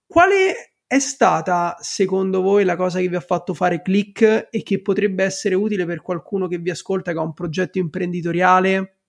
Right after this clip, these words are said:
ad esempio come noi di Juice, e pensiamo a come scaliamo, come facciamo diventare questa roba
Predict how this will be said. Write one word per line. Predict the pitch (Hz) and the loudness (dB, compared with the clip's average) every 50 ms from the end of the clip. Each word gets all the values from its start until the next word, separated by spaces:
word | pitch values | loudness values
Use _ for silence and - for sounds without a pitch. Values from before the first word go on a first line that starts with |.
| _ _ _ _ _ _ _ _ _ _ _ _ _ _ _ _ _ | _ _ _ _ _ _ _ _ _ _ _ _ _ _ _ _ _
ad | _ - 170 160 | _ -8 -6 -4
esempio | 160 143 190 185 185 180 - 175 180 165 - | -2 0 0 0 0 0 -2 -4 -4 -6 -6
come | - - 208 202 | -4 0 2 2
noi | 196 196 | 4 2
di | 185 190 175 | 2 0 -2
Juice, | 165 214 220 208 202 208 208 - - 214 190 - - - - - - - - - _ _ _ _ _ _ _ _ _ _ _ - - | 0 4 6 6 6 4 2 0 0 0 0 -2 -4 -16 -18 -20 -20 -20 -20 -20 _ _ _ _ _ _ _ _ _ _ _ -12 -2
e | - 247 226 226 | 2 2 2 4
pensiamo | 233 240 226 196 - - 262 254 254 247 226 214 208 202 | 4 2 2 2 2 2 2 4 4 4 4 4 4 4
a | 196 190 185 175 - - - _ _ _ | 4 4 4 2 0 -6 -16 _ _ _
come | - 285 302 302 | 0 2 4 4
scaliamo, | 277 - - 277 240 214 196 175 156 151 160 156 156 160 151 - _ | 4 2 4 2 2 4 2 2 0 0 -2 -4 -4 -6 -8 -10 _
come | - 269 269 269 277 | -2 2 2 4 4
facciamo | 269 277 277 - 247 196 185 | 4 2 0 2 0 0 0
diventare | 185 185 180 180 175 151 185 175 175 165 | 0 -2 -2 -4 -2 -2 -2 -2 -2 -2
questa | 180 175 160 - - 185 | -2 -4 -4 -2 -2 0
roba | 180 175 170 170 156 165 175 170 | 2 2 2 2 2 2 0 0